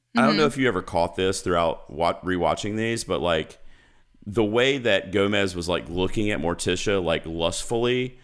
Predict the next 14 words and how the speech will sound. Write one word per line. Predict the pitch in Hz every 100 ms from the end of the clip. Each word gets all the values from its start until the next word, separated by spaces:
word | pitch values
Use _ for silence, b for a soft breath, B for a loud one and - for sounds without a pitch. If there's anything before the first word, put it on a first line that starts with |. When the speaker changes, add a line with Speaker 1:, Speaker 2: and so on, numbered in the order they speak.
| b b
Speaker 1:
like, | - 95 -
he | 131
would | 135 110 85
do | 113 113
that, | 95 87 78
and | 87
then | 90
the | 80
camera | 98 92 90
would | 78
kinda, | 92 82
like, | 80 -
cut | 95 82
away. | 80 78 82 104